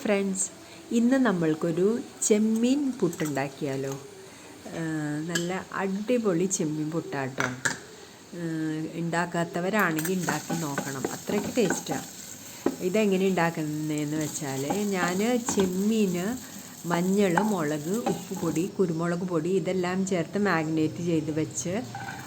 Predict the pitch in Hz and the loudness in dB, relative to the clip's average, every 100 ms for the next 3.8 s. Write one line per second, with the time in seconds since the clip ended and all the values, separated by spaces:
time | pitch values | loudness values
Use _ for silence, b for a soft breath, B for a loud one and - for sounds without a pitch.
0 | - 180 196 233 214 170 170 180 202 190 | -4 2 4 4 4 4 4 2 0 0
1 | 165 156 147 160 233 - - - - 190 | 2 2 2 0 0 -2 -6 -10 -4 2
2 | 175 175 - - 254 269 220 - 160 - | 2 2 0 2 4 6 4 4 0 2
3 | - - - - - 180 170 135 | -2 -2 -6 -12 -6 -4 -2 -2